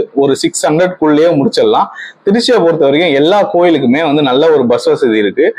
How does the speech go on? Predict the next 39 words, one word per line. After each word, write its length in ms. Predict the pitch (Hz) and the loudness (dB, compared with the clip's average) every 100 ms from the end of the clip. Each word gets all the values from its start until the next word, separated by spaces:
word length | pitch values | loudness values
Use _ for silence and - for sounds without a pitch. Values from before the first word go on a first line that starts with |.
| - - | -8 -12
So 240 | - 196 202 | -4 -2 0
நம்ம 280 | 170 156 147 | 0 0 0
வந்து 140 | 160 175 | 2 2
அதுக்கான 340 | 147 135 143 135 131 120 117 - - - | 0 0 0 0 -2 -2 -4 -8 -12 -4
டைமிங் 340 | 160 208 202 165 | 0 0 0 0
மட்டும் 280 | 147 165 | 0 0
பார்த்தோன்னா, 240 | 151 139 143 | 0 0 0
இப்ப 200 | 135 131 135 | 0 0 2
வந்து 180 | 165 | 0
ஸ்ரீ 140 | 151 147 | 0 0
ரங்கநாத 380 | 135 156 160 147 | 0 0 0 0
பெருமாள் 260 | 135 135 127 | 0 0 0
கோயில் 180 | 131 131 | 2 2
வந்து 140 | 139 147 | 0 -2
கூட்டமா 300 | 135 135 135 | -2 0 0
இருந்தது, 220 | 120 151 180 | 0 -2 -2
சமயபுரம் 460 | 139 151 147 135 123 | -2 0 0 0 0
கோயில்ல 220 | 120 151 - | 0 0 -2
கூட்டமா 280 | 131 123 117 | -2 0 0
இருந்தது. 220 | 104 107 - - - | 0 -4 -6 -18 -20
இந்த 200 | - 131 | -6 -2
ரெண்டு 140 | 165 185 196 | 0 0 0
கோயிலை 240 | 214 202 | 2 2
வந்து 200 | 170 185 | 0 0
என்னால 200 | 151 170 156 | 0 0 2
வந்து 140 | 165 | 0
சாமி 320 | 160 139 160 139 | 0 -2 0 0
பார்க்க 260 | 131 139 127 | -2 0 0
முடியல. 360 | 131 147 123 131 - - - - - | 0 0 0 -2 -4 -14 -20 -10 -2
So 140 | 214 | 0
நீங்க 240 | 202 202 185 | 0 0 0
அதுக்கேத்த 340 | 170 185 202 196 190 | 0 0 0 0 0
மாதிரி 140 | 190 160 | 0 0
அந்த 120 | 160 156 | 0 0
கோயிலை 200 | 185 185 | 0 0
நீங்க 140 | 175 147 | 0 -2
ஸ்கிப் 240 | - 151 156 | -4 -4 -2
பண்ணிட்டு 240 | 139 175 | -2 0
வேற 260 | 180 170 196 | 2 2 2